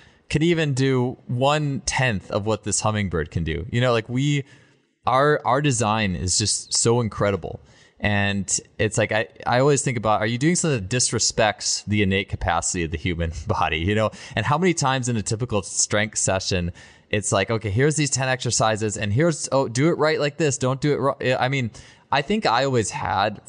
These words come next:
for somehow this meter in me that, like, hated that type of thing, like, where you're just doing, that was just never that enjoyable <laughs> to me. I, even, I remember b-, back when I was a young, yeah, like, maybe ninth, tenth grade,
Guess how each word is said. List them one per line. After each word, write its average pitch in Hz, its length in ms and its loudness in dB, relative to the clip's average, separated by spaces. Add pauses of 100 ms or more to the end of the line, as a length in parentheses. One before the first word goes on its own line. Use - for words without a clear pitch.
for 113 140 0
somehow 107 640 2
this 98 300 -2
meter 107 480 2
in 113 220 -2
me 110 160 0
that, 95 180 2
like, 92 160 0
hated 98 400 -2
that 87 220 2
type - 220 -2
of 80 100 -4
thing, 80 360 -6
like, 90 200 0
where 107 120 2
you're 101 160 2
just 101 220 -4
doing, 104 400 0 (560)
that 139 180 2
was 156 120 2
just 143 160 0
never 113 320 0
that 95 200 2
enjoyable 92 720 0
<laughs> - 40 -12
to 131 120 0
me. 127 260 0 (440)
I, 113 280 0 (400)
even, 170 240 4
I 139 120 4
remember 127 400 2
b-, 123 320 -8
back 123 480 0
when 110 220 0
I 101 60 4
was 95 180 0
a 92 60 -4
young, 95 440 0
yeah, 87 200 2
like, 82 180 -2
maybe 90 220 0
ninth, 85 320 0
tenth 85 240 -4
grade, 82 340 0